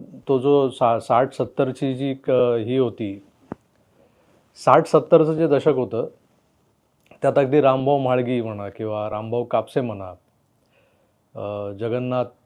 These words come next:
पाटील म्हणा, या सगळ्या, अ, आमदारांच्या या बालेकिल्ल्याला आपण ठाणे लोकसभा मतदारसंघ म्हणत होतो. अर्थात तो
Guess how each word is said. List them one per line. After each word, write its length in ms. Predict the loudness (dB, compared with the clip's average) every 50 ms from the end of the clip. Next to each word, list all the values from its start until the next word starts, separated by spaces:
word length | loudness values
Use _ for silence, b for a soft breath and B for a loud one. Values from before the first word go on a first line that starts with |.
| _ _ _ _ _ _ _ _
पाटील 300 | -2 0 0 0 -2 -2
म्हणा, 240 | -4 -6 -8 -8 -2
या 140 | 0 0 0
सगळ्या, 540 | 0 0 0 2 2 2 4 6 6 6 6 4 2 -6 _ _
अ, 260 | 2 4 4 4 4 2 -2 -8 _ _ _ _ _ _ _ _ -6
आमदारांच्या 680 | -4 -2 2 4 4 4 4 2 0 0 2 4 4
या 240 | 4 4 2 0 -2 -8 _ _ _ _ _ _ _ _ _ _ _ _ _ _ _ _ _ _ _ _ _ _ _ _ _ _ _ _ _ _ _
बालेकिल्ल्याला 800 | -2 2 4 4 6 4 2 2 0 0 2 4 4 4 4 4
आपण 400 | 4 2 -2 -4 -4 -8 -8 -6
ठाणे 480 | -4 -4 -4 -4 -4 -4 -4 -6 -6
लोकसभा 360 | -6 -6 -6 -4 -6 -6 -4
मतदारसंघ 600 | -4 -6 -8 -2 -2 -2 -2 -2 -6 -8 -6 -6
म्हणत 280 | -4 -4 -4 -4 -4 -4
होतो. 280 | -6 -8 -8 -6 -6 -6
अर्थात 240 | -4 0 0 -2
तो 300 | 0 0 -2 -2 -2 b